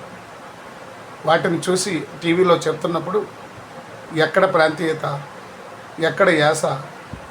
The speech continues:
అని చెప్పి ఆశ్చర్యపోతూ, "ఇంకెక్కడ తెలుగు?" అని తను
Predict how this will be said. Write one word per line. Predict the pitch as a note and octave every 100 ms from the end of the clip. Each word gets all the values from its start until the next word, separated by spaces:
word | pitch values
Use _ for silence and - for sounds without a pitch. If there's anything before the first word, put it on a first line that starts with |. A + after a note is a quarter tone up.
| - - - -
అని | D#3
చెప్పి | D3+ D3+ D3 D#3+ - - - - - - - - - - - - - - -
ఆశ్చర్యపోతూ, | C#3+ F3 F3 E3 D#3 E3 D3+ G3+ - - - - - - - - -
"ఇంకెక్కడ | F3+ G#3 G3+ D3+ G3+ G3
తెలుగు?" | E3+ F#3 F#3+ C#3+ - - - - - - - - - - - - - - -
అని | F3+ D#3+ C3+ - - - - - - -
తను | E3 D3+